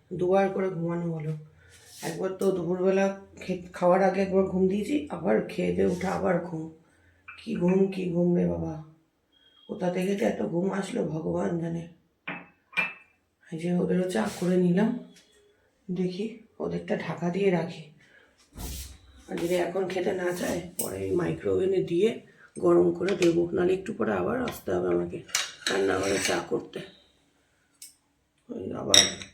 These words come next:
এসে চা করা পোষায় না বাবা। বাইরে দেখুন এই অন্ধকার হয়ে এসছে,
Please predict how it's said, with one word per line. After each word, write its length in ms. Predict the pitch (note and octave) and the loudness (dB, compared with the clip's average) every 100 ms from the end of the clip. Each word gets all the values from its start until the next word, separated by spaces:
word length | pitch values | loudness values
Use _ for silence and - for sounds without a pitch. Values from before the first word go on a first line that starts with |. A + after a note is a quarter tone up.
| _ _ _ | _ _ _
এসে 320 | - - - | -6 -4 -4
চা 140 | - - - | -2 -4 -4
করা 140 | - - | -6 -6
পোষায় 460 | - - - G#3+ | -8 -10 -8 -6
না 100 | - | -4
বাবা। 520 | - - - D#3+ - - - - _ - - - - - - - _ _ - - - - - - - - - - - - - - - | -6 -10 -16 -16 -16 -18 -20 -20 _ -12 -12 -12 -14 -14 -18 -20 _ _ -20 -20 -20 -20 -20 -18 -16 -18 -20 -20 -20 -20 -20 -20 -6
বাইরে 380 | - F3+ F3 E3+ | -2 2 2 2
দেখুন 340 | E3+ E3+ F3 F3 - - - - - - - - - - - | 2 2 0 0 -6 -12 -16 -20 -20 -20 -20 -20 -20 -16 -6
এই 140 | F3 F3+ | -2 2
অন্ধকার 460 | F3+ F3 F3+ F#3 | 4 2 0 0
হয়ে 200 | F3 E3 | 2 2
এসছে, 300 | E3+ - F#3+ | 2 0 -4